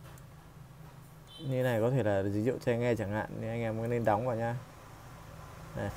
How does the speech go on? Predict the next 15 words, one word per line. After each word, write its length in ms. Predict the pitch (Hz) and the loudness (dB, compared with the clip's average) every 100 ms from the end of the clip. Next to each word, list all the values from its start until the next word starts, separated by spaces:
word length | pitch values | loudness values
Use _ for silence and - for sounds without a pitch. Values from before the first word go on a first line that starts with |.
| - - - - - - | -8 -10 -8 -8 -6 -4
em, 80 | 117 | 0
em 160 | 117 117 110 | 2 2 6
R 60 | |
X 320 | 101 113 135 | 8 8 6
này, 100 | 104 - - - | 0 -2 -4 0
đi 180 | 117 113 | 2 4
sang 200 | 113 110 | 2 0
con 100 | 113 - - | -2 -2 2
giả, 280 | 107 95 95 107 113 | 2 2 0 0 0
đi 80 | 113 | 4
qua 220 | 113 110 - | 4 4 0
con 80 | 117 | -2
L 240 | 117 113 107 98 | 0 4 4 4
này 100 | 98 | 2
này. 120 | 98 | -2